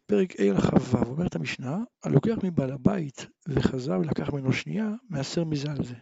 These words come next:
כן, כי פה אני אומר שמסתם הבעל הבית הזה, או שהוא מעשר או שהוא לא מעשר. אה, ואפילו משתי קופות ואפילו משתי עיירות, כלומר, אפילו זה יש לו...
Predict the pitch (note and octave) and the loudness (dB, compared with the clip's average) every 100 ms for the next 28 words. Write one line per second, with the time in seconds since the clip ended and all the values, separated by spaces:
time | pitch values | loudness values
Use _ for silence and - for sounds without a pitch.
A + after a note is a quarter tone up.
0 | - B3+ A#3 A3 G#3+ B3 A#3+ A3+ F3 F3 | -12 -6 -6 -4 -2 0 0 0 -2 -4
1 | C3 - F#2 E2+ D#2 D2 E2 E2 E2+ E2 | -6 -4 -4 -4 -6 -2 0 2 2 2
2 | D#3 C#3+ - F3+ - D#3+ D3+ - F3 D3 | 0 -2 0 0 0 -2 -4 -2 -2 -2
3 | D#3 - D#3 - - _ _ - - - | -2 -4 -6 -10 -16 _ _ -20 -20 -20
4 | - - - - - - - F3 C#3 C#3 | -20 -20 -20 -20 -20 -20 -4 0 0 0
5 | C#3 C#3 C3 _ - _ _ D#3+ - A#3+ | -2 -4 -10 _ -20 _ _ 2 4 4
6 | C4+ A3+ - A#3+ - G3+ A#3+ G#3+ E3 G#3 | 4 2 2 -2 -2 -2 0 0 -2 -2
7 | G3+ - G#3+ G#3+ A3+ F3+ - D3+ G3+ G#3+ | -4 -2 0 2 4 2 0 -4 0 0
8 | F#3 E3+ F#3+ E3+ E3+ | 0 2 2 2 0